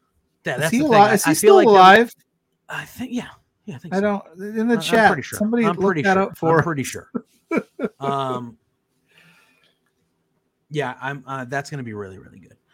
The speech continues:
Speaker 1: Uh, another thing that I'm excited about, and we're sticking with W W E, is I, <sighs> he's not gonna win it,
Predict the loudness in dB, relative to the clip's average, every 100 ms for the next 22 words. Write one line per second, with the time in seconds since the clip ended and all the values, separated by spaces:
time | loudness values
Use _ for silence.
0 | _ _ -8 -6 -4 -6 -10 -20 -16 -8
1 | -8 -8 -8 -10 -8 -10 -12 -10 -10 -10
2 | -10 -12 -12 _ _ _ _ _ _ _
3 | -20 -14 -12 -10 -12 -8 -8 -6 -8 -8
4 | -8 -8 -10 -10 -14 _ _ _ _ -6
5 | -6 -8 -8 -8 -10 -14 -14 -14 -20 -20
6 | _ _ _ -20 _ _ _ -10 -6 -2
7 | -2 0 0 0 -2 -4 -8